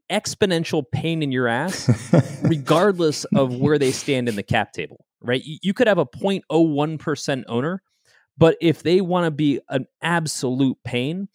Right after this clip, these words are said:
Speaker 1: and sometimes, um, not necessarily a, uh, uh,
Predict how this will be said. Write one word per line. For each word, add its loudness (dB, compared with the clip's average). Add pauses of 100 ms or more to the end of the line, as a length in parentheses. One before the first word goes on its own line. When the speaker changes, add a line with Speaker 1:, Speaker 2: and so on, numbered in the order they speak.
(140)
Speaker 1:
and 0
sometimes, -4 (380)
um, -2 (240)
not -2
necessarily -4
a, 0 (100)
uh, -8 (100)
uh, -4